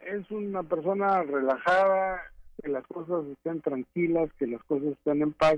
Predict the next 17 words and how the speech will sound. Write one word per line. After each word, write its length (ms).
y 120
que 180
le 120
ayuden 400
también 480
a 120
conseguir 640
dinero, 680
a, 240
como 280
estuvo 260
la 100
administración 680
pasada, 480
¿no? 500
La, 240
la, 240